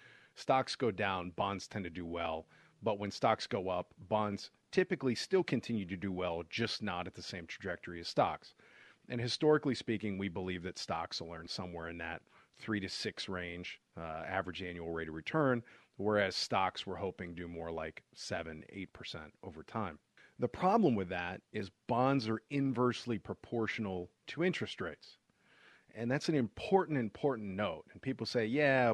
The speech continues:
but, uh, we've had an, a lot of interest rate fluctuations over the last, you know, twenty, thirty, forty years, and bonds have still fared very well."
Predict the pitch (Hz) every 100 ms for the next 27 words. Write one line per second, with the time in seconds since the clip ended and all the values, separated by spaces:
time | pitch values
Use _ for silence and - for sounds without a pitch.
0 | - 123 101 - - - - _ 92 92
1 | 101 113 120 101 - 113 113 120 110 107
2 | 113 - 107 - 113 - 117 98 101 -
3 | 107 101 90 92 90 92 90 - - 95
4 | 82 - - 110 98 92 107 92 - 104
5 | 90 87 110 113 101 - - - 117 104
6 | 131 127 117 107 - - 107 - 107 95
7 | 87 98 95 85 82 85 80 76